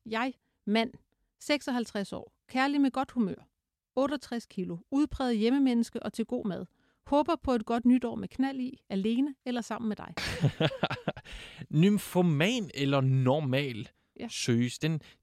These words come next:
Speaker 2: division mellem mennesker har jeg aldrig nogensinde hørt før.
Speaker 1: Nej.
Speaker 2: Har du det?
Speaker 1: Nej. Hverken før eller siden.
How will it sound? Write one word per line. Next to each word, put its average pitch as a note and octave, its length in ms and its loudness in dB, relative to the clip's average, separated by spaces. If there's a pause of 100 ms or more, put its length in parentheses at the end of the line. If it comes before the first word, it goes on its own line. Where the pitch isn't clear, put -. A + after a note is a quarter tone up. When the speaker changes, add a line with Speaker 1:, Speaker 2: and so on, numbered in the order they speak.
Speaker 2:
division D#3 640 2
mellem C3 220 4
mennesker B2 480 0
har A2+ 120 -6
jeg A2 140 -2
aldrig C#3 240 -4
nogensinde A#2 300 -4
hørt B2 240 -2
før. - 400 -6
Speaker 1:
Nej. B3+ 140 -6 (580)
Speaker 2:
Har - 60 -2
du B2+ 140 -4
det? C3+ 160 -6 (200)
Speaker 1:
Nej. B3 160 -8 (760)
Hverken B3+ 300 0
før B3+ 180 -2
eller A3 200 -4
siden. A#3+ 300 -4